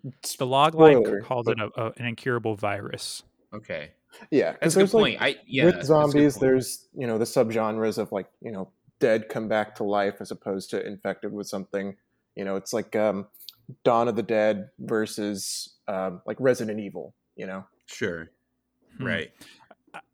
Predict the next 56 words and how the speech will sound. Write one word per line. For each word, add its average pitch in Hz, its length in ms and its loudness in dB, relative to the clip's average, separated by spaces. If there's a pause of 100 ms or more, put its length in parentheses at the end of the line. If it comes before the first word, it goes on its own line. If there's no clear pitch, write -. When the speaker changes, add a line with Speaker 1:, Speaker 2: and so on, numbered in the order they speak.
(100)
Speaker 1:
yeah, 120 320 0
I, 139 180 0
and 147 140 -4
yet 147 140 0
I 131 80 0
still 139 200 -4
classify 107 440 -4
this - 160 -10
as, 101 120 -8
like, - 160 -12
a - 220 -14
zombie 98 440 -8
movie. 104 400 -8
Speaker 3:
Oh, 127 200 2
sure. 117 300 0
I 123 100 2
think 147 240 -2
it 117 80 -2
is 202 160 8
Speaker 2:
Mm-hmm. 233 160 8
Speaker 3:
e-, - 100 -6
Speaker 2:
No, 190 140 10
Speaker 3:
I 151 140 8
would 156 100 10
Speaker 2:
I, 147 40 6
Speaker 3:
call 123 100 8
it - 20 6
Speaker 2:
yeah, 104 60 4
Speaker 3:
a 120 160 4
Speaker 2:
I, 127 60 2
I - 20 4
Speaker 3:
zombie 123 60 6
Speaker 2:
agree. 107 240 -2
Speaker 3:
as 87 140 -16
well. 73 280 -12 (280)
Speaker 1:
Mm-hmm. 110 80 -8
Speaker 3:
Um, 85 460 -6 (1200)
I 165 100 2
think 254 320 0
I 214 120 4
prefer 151 520 -2
slow 117 400 -2
zombies, 82 540 -12
though. 71 240 -12
These 135 200 -4
are 170 80 0
fast 131 360 2
zombies, 156 600 -4
and 110 220 -6
I, 107 160 -2 (400)
and 120 180 -6
it 120 140 -8
did 156 240 -6
kinda 143 200 -2
start 113 460 -4
this 101 260 -8